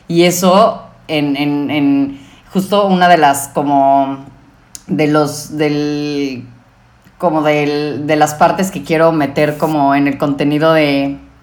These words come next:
de Food Freedom es eso, porque yo justo me di cuenta que muchas como conductas las fui normalizando, o sea, como que fui agarrando y diciendo como que, a ver, esto se hace en, aquí lo hacía así, pero bueno, si lo pongo acá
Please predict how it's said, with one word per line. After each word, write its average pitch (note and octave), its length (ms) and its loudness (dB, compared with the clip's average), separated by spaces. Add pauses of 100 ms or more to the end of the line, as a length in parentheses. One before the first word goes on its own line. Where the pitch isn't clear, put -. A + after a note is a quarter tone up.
de C#3+ 200 -4
Food F3+ 200 -4
Freedom E3+ 460 2
es E3 180 -4
eso, D3+ 360 -4 (400)
porque F3 320 -2
yo G#3 140 2
justo A3 280 -2
me D#3+ 120 2
di D3+ 100 0
cuenta D3+ 440 0
que C#3+ 360 -2 (380)
muchas G3 400 4
como D#3 280 -2
conductas D#3 600 0
las D3+ 300 -2
fui - 240 -2
normalizando, D3+ 800 2
o F3 40 0
sea, D#3 160 -2
como C#3+ 220 -4
que C#3+ 240 -2
fui E3+ 180 0
agarrando D3+ 420 4
y D3+ 40 -2
diciendo C#3+ 260 -6
como C#3 220 -4
que, C#3+ 120 -2
a C3+ 60 2
ver, C3 220 -2 (420)
esto F#3+ 320 0
se A3 160 2
hace F3 600 0
en, C#3+ 400 -4
aquí E3+ 320 -4
lo B3 120 2
hacía E3 300 2
así, D3 420 -4 (380)
pero D#3 180 2
bueno, D3 320 0 (240)
si - 180 -6
lo E3 160 2
pongo G3 240 4
acá F#3 680 2